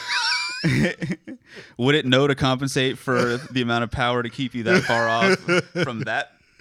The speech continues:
Speaker 1: deep now? Level you
Speaker 2: Uh,
Speaker 1: out?
Speaker 2: I'm
Speaker 1: Would,
Speaker 2: gonna
Speaker 1: would it be
Speaker 2: say,
Speaker 1: hovering like that?
Speaker 2: I'm gonna say yes, 'cause I imagine the front, uh, the curved front of the board would just have a bunch of sensors that would give it, like, not three sixty degree, but, like, it's nice, varied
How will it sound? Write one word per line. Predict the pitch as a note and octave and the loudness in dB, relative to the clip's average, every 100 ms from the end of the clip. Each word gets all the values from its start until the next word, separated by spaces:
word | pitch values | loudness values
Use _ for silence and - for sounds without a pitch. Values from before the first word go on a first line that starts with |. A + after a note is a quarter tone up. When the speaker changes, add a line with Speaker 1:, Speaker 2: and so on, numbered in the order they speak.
| C3+ | -2
Speaker 1:
deep | D#3 E3 | 0 2
now? | E3 E3 E3+ F#3 A3+ _ _ _ _ - - - _ - | 2 2 2 -4 -10 _ _ _ _ -20 -20 -20 _ -4
Level | B2+ B2 B2 A#2+ | -2 0 0 0
you | A#2 A2 | 0 0
Speaker 2:
Uh, | |
Speaker 1:
out? | D#3 - - - | 0 -2 -10 -4
Speaker 2:
I'm | A#2+ | -2
Speaker 1:
Would, | C3+ | 2
Speaker 2:
gonna | B2 | 2
Speaker 1:
would | A2+ | 4
it | |
be | A2+ | 4
Speaker 2:
say, | |
Speaker 1:
hovering | A#2+ A#2 A2+ | 4 4 2
like | G2+ F#2+ | 0 0
that? | G#2 D#3 - - | 0 0 -4 -4
Speaker 2:
I'm | B2+ B2 | -2 0
gonna | C#3 C3 | 0 0
say | - A#2 | 0 0
yes, | A2+ G#2+ F#2+ | 2 0 0
'cause | A#2+ A2+ | -4 -2
I | A#2 | 0
imagine | A2+ A#2 A#2 A#2 | 0 0 0 -2
the | G#2+ | -4
front, | - A#2+ A#2+ A2+ | -2 -2 -2 -4
uh, | A2+ G#2 | -4 -4
the | G2 G2+ | -4 -6
curved | - A2+ A2+ A2+ | -2 0 0 -2
front | - A2 | -4 -2
of | G#2+ | -2
the | G#2 | -2
board | G2 G#2+ | -2 -2
would | G#2 | -2
just | G2+ G2+ | -6 -6
have | G#2+ | -8
a | G2+ | -8
bunch | F#2+ G#2 | -6 -6
of | F#2+ | -6
sensors | - G2+ A2+ A2+ - _ _ _ _ - | -6 -4 -4 -6 -8 _ _ _ _ -4
that | A2 | -4
would | G#2 | -2
give | A2 G#2+ | -4 -4
it, | G#2+ | -6
like, | G#2 G2+ - - _ _ _ _ _ _ _ | -6 -10 -14 -20 _ _ _ _ _ _ _
not | B2+ C#3+ A#2 | -2 -2 -2
three | C3 B2 | 0 0
sixty | - A#2+ B2 | 0 -2 -2
degree, | A#2 G#2 A#2 A#2 | -2 0 0 0
but, | A2 G#2+ | -2 -4
like, | G#2+ G#2 | -6 -6
it's | B2 A#2 - - _ _ _ | -4 -4 -4 -10 _ _ _
nice, | - B2 B2 A#2+ A2+ - - A#2 | -8 -4 -2 -2 -4 -10 -16 -18
varied | G2+ A2+ A2 A2+ G#2+ | -4 -2 0 -2 -4